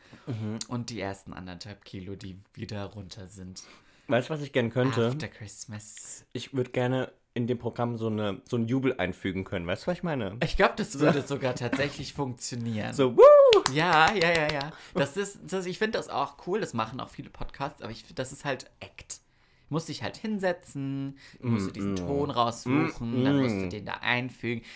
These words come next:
Speaker 2: Dafür hab ich keine Zeit.
Speaker 1: Mm, mm. No,
Speaker 2: Wir
Speaker 1: no,
Speaker 2: können,
Speaker 1: no.
Speaker 2: wir können auch einfach so ein bisschen klatschen. Ja, es ist ja alles Self-Made Show.
Speaker 1: Richtig.
Speaker 2: Ne?
Speaker 1: Handmade, self-made,
Speaker 2: Ja.
Speaker 1: organic.
Speaker 2: Oh ja.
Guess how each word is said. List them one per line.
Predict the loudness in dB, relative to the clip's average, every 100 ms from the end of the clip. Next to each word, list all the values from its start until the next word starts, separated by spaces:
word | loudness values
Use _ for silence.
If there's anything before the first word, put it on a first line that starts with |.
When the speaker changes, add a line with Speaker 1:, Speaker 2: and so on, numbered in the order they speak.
| -16
Speaker 2:
Dafür | -10 -8
hab | -8
ich | -14
keine | -16 -20 -18
Zeit. | -16 -4 -4 0
Speaker 1:
Mm, | 0 0
mm. | -4 -10 -16 -20 _ _ _ _ _ _ _ _ _ _ _ -12
No, | -8 -4
Speaker 2:
Wir |
Speaker 1:
no, | -4
Speaker 2:
können, | -4
Speaker 1:
no. | -6
Speaker 2:
wir | -6
können | -4 -4
auch | -2
einfach | -4 -4 -6
so | -2
ein | -2 0
bisschen | -2 0 -2 0 0 0 0 -2 -2 -2 -2 0 0 2 2 2 6 4 4 -4 2 0 0
klatschen. | -10 -10 -10 -16 -4
Ja, | -2
es | -2
ist | -4
ja | -4 -2
alles | -2 -4 -8 -4
Self-Made | -4 -4 -4 -4 -4 -4
Show. | -4 -4 -6 -12 _ -10 -8
Speaker 1:
Richtig. | -6 -10 -16 -14
Speaker 2:
Ne? | -10 -10 -10 _ _ -2
Speaker 1:
Handmade, | -2 0 -2 -4
self-made, | -2 -2 -2 -4 -6 -8 -8
Speaker 2:
Ja. | -2
Speaker 1:
organic. | -2 0 0 0 -4 -4
Speaker 2:
Oh | -4
ja. | 0 -2